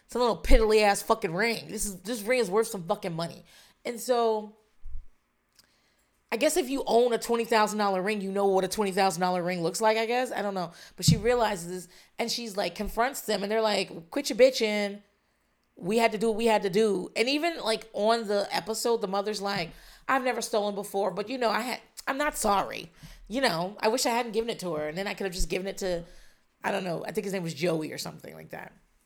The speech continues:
This stressed me so. So it starts a family feud. This is before we even get to the fucking murder. There was another one that I listened to where the woman that was murdered was named Crystal after crystal meth 'cause her parents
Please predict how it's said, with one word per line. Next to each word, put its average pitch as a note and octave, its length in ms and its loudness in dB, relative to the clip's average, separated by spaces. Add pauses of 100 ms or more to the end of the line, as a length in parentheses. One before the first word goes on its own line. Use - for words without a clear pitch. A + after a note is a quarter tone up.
(1160)
This F4 240 4
stressed C#4 500 4
me A#3 160 -4
so. A#3+ 200 -4
So B3+ 180 2
it B3 120 4
starts C4 300 6
a A#3+ 40 0
family A3+ 400 -2
feud. G#3+ 380 -8 (240)
This D4+ 180 -2
is D#4 100 -6
before C#4 320 4
we C#4 120 2
even A#3 180 -4
get B3 240 -2
to A3+ 100 -6
the G#3+ 80 -4
fucking F#3+ 320 -8
murder. C3 300 -12 (320)
There D4+ 120 2
was F4 120 2
another D#4 340 6
one D#4 200 2
that B3+ 100 6
I A#3 60 6
listened A#3 300 2
to A3 280 -2 (240)
where G#3+ 160 2
the A#3 80 6
woman F4 380 2
that D#4+ 160 4
was A#3+ 180 0
murdered G#3+ 460 0 (1600)
was A3+ 200 2
named C4+ 260 2
Crystal A3+ 760 4
after - 240 2
crystal C#4+ 400 4
meth B3 340 4
'cause A#3 140 -2
her G#3+ 100 4
parents C4+ 720 -4